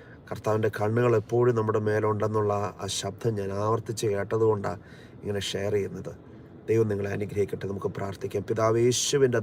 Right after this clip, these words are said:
നാമത്തിൽ ഇന്ന് ഈ വചന സന്ദേശം കേൾക്കുന്ന ഓരോ വ്യക്തികൾക്കും വേണ്ടി പ്രാർത്ഥിക്കുന്നു. ഞങ്ങളെ കാണുന്ന ദൈവം, ഞങ്ങളെ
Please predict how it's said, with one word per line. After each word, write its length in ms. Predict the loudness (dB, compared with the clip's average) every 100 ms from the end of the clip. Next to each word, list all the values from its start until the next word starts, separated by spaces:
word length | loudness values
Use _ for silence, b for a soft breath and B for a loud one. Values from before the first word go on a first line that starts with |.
| -2
നാമത്തിൽ 400 | -2 -2 -4 -6 -8 B B B B
ഇന്ന് 140 | 2 6
ഈ 20 | 6
വചന 240 | 6 6 4 2
സന്ദേശം 380 | 0 0 0 -2
കേൾക്കുന്ന 460 | -2 -2 0 4 6
ഓരോ 180 | 4 4 0
വ്യക്തികൾക്കും 480 | 0 4 4 4 0
വേണ്ടി 180 | 0 -4 -6
പ്രാർത്ഥിക്കുന്നു. 640 | -8 -8 -10 -16 -14 -16 -16 B B B B -4
ഞങ്ങളെ 260 | 0 2 2
കാണുന്ന 420 | 0 2 2 0 0 2
ദൈവം, 200 | 2 2 2
ഞങ്ങളെ 200 | 2